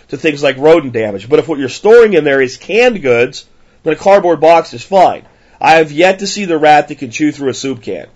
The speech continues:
If you find one, kill it quick 'cause I don't wanna see it. That's bad news. So boxes are for the things that are stored in, uh, some type of container that's gonna protect them.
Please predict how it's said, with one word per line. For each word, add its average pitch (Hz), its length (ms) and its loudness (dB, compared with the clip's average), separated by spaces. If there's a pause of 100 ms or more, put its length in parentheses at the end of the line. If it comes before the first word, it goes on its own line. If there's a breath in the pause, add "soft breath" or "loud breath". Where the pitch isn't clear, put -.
(460)
If 147 200 -2
you 143 80 -8
find 240 380 4
one, 147 300 -2
kill 240 260 4
it 202 100 -4
quick 160 360 0
'cause 151 140 -8
I 160 120 2
don't 180 140 4
wanna 147 160 2
see 123 260 -6
it. 82 140 -16 (600)
That's 123 160 -8
bad 156 320 2
news. 127 420 -2 (320 soft breath)
So 170 320 4
boxes 208 500 -2
are 196 120 0
for 196 140 -2
the 175 120 0
things 165 280 -8
that 147 80 -6
are 135 100 -4
stored 202 720 0 (320 soft breath)
in, 156 560 4
uh, 123 320 0
some 185 180 -10
type 202 160 2
of 170 80 -2
container 151 640 0
that's 131 220 -10
gonna 135 180 -4
protect 131 520 -2
them. 90 160 -14